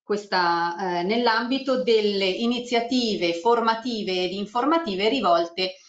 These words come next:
alle imprese del territorio della Regione Marche.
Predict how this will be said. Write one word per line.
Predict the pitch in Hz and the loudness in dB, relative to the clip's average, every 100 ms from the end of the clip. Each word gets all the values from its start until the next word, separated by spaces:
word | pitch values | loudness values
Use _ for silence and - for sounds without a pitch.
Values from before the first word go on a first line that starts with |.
| - | -6
alle | 196 196 | -2 0
imprese | 226 220 185 180 180 180 | -2 -2 0 2 2 0
del | 165 170 170 | 0 -4 0
territorio | 165 165 165 160 151 151 151 147 151 | 0 0 -2 0 0 0 -2 -2 -2
della | 156 151 147 | -2 0 -2
Regione | 151 160 151 151 | -2 -2 -2 0
Marche. | 147 147 - 175 165 | 0 -2 -2 -4 -4